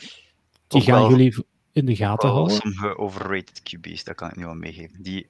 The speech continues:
Speaker 2: first round projected zijn, maar die het
Speaker 1: Ja,
Speaker 2: eigenlijk
Speaker 1: oké,
Speaker 2: niet
Speaker 1: maar
Speaker 2: waard
Speaker 1: dit
Speaker 2: zijn.
Speaker 1: jaar, dit jaar was er één en volgend jaar verwacht ik er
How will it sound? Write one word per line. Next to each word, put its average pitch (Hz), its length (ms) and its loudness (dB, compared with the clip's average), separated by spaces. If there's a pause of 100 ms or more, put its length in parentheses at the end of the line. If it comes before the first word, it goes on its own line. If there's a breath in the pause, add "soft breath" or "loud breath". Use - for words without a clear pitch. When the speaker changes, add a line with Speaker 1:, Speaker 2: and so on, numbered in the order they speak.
Speaker 2:
first - 360 -2
round 95 160 -2
projected 95 480 -10
zijn, 87 240 -12
maar 85 180 -10
die 82 180 -14 (680 loud breath)
het - 160 -20
Speaker 1:
Ja, - 60 -14
Speaker 2:
eigenlijk 120 140 -4
Speaker 1:
oké, - 160 -4
Speaker 2:
niet 131 120 0
Speaker 1:
maar 107 100 -6
Speaker 2:
waard 80 160 -4
Speaker 1:
dit 127 160 -2
Speaker 2:
zijn. 127 120 2
Speaker 1:
jaar, 120 100 0
dit 127 160 -2
jaar 117 140 0
was 110 180 -2
er 120 120 -10
één 131 400 -4 (100)
en 120 280 -8
volgend 127 400 -8
jaar 120 240 -4
verwacht 117 480 -6
ik - 300 -8
er 151 440 -6